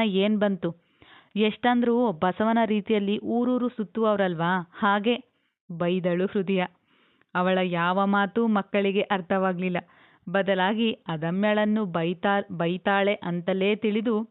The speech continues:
ಮುಸಿ ಮುಸಿ ನಕ್ಕಳು ಲಹರಿ ಮತ್ತೆ ಅನು. "ಪಪ್ಪ" ಎಂದು ಅವನ ಎದೆಗೆ ಮುಖ ಒತ್ತಿ, "ಮಮ್ಮ ಬೈತಾರೆ" ಎಂದು ದೂರು ನೀಡಿದಳು.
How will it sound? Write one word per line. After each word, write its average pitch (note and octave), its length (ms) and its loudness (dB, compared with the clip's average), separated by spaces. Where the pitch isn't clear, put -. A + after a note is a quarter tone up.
ಮುಸಿ G#3 300 -2
ಮುಸಿ A3+ 280 0
ನಕ್ಕಳು G3 500 0
ಲಹರಿ G3 400 0
ಮತ್ತೆ F#3 340 -2
ಅನು. G3+ 260 0
"ಪಪ್ಪ" G3+ 320 -2
ಎಂದು G3+ 280 0
ಅವನ F#3 340 0
ಎದೆಗೆ F#3+ 440 0
ಮುಖ F#3+ 260 -2
ಒತ್ತಿ, G3+ 580 -2
"ಮಮ್ಮ G#3+ 380 2
ಬೈತಾರೆ" G#3+ 1000 2
ಎಂದು G#3 360 0
ದೂರು G#3 300 2
ನೀಡಿದಳು. F#3 600 0